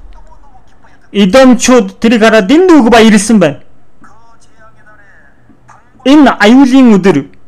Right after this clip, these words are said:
чи түүнийг тавлаж харах биш, хараад байх юм биш шүү дээ. Юдагийн хүүгүүдийн зовлон шаналнт өдөр чи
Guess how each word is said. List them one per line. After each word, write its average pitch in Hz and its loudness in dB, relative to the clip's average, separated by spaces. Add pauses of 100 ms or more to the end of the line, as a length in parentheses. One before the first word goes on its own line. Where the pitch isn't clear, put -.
(120)
чи 240 -2
түүнийг 202 -2
тавлаж 254 -4
харах 202 -4
биш, - -6 (160)
хараад 311 -2
байх 233 0
юм 208 0
биш 151 -6
шүү 185 -2
дээ. 147 -6 (1900)
Юдагийн 240 0
хүүгүүдийн 240 0
зовлон 226 0
шаналнт 220 0
өдөр 190 -2
чи 202 -4